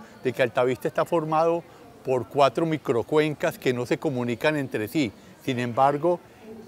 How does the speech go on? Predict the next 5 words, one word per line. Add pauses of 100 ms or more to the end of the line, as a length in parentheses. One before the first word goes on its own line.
(120)
este,
esta
iniciativa
surgió (340)
de